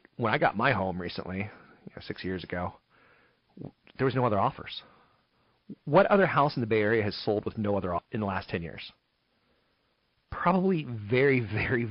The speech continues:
very few. I didn't have to get into a bidding war. I had gotten into bidding wars that I had lost before. Psychologically, I was actually very calm going into that transaction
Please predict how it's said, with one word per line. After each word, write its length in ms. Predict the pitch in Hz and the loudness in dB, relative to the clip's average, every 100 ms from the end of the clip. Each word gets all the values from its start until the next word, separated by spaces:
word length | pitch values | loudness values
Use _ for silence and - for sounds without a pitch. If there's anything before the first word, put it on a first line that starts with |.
| 95 | -2
very 300 | 120 117 117 | 0 2 0
few. 420 | - 123 92 55 - _ _ _ _ _ - - | -2 -2 -2 -4 -14 _ _ _ _ _ -16 -2
I 100 | 151 | 0
didn't 140 | 156 | 2
have 160 | 156 - | 0 -2
to 60 | |
get 140 | 147 139 | -2 0
into 240 | 139 139 | 2 2
a 40 | 110 | 0
bidding 300 | 127 156 110 | 0 -2 -4
war. 240 | 78 - - _ _ - | -6 -10 -16 _ _ -6
I 120 | 98 | 0
had 280 | 131 175 156 | 4 6 4
gotten 260 | 107 117 | 0 0
into 160 | 104 98 | -2 -2
bidding 260 | 92 95 | -4 -4
wars 260 | 92 101 98 - | -2 -4 -6 -4
that 140 | 95 | -2
I 60 | 92 | -2
had 80 | |
lost 260 | 92 82 - | -2 -6 -6
before. 440 | - 147 135 - - _ _ _ _ _ _ _ _ _ _ _ _ - | -4 0 0 -2 -10 _ _ _ _ _ _ _ _ _ _ _ _ 2
Psychologically, 720 | 185 190 160 131 165 - 107 - | 2 6 4 4 2 -2 -4 0
I 80 | 135 | 0
was 160 | 131 | 2
actually 280 | 110 - 117 | 0 -2 -4
very 440 | 95 90 113 127 | -4 0 2 2
calm 540 | 123 - 117 110 104 95 - | 0 0 4 4 2 -4 -4
going 220 | 95 90 | -4 -2
into 260 | 92 - | -4 -4
that 140 | 92 - | -6 -4
transaction 640 | 98 87 92 107 - 53 | -6 -4 -4 -4 -8 -14